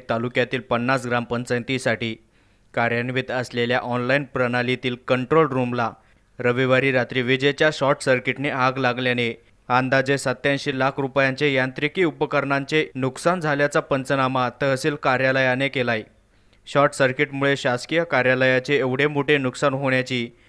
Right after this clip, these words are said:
शहरातील ही पहिलीच घटना आहे. राहता तहसील कार्यालयात रात्रीच्या वेळी वॉचमॅन नसल्याने मध्यरात्री लागलेली आग सकाळी नऊ वाजता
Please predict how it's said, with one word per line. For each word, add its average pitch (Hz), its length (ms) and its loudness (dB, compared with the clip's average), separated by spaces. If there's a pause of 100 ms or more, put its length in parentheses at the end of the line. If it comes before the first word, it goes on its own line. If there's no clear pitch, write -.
(300)
शहरातील 147 600 2
ही 147 160 2
पहिलीच 135 480 0
घटना 131 280 -2
आहे. 113 240 0 (920)
राहता 147 480 4
तहसील 156 340 2
कार्यालयात 135 580 2
रात्रीच्या 131 480 2
वेळी 135 260 4
वॉचमॅन 135 540 0
नसल्याने 127 640 -2 (360)
मध्यरात्री 131 720 0
लागलेली 127 440 0
आग 131 260 2
सकाळी 147 420 0
नऊ 147 240 2
वाजता 127 440 0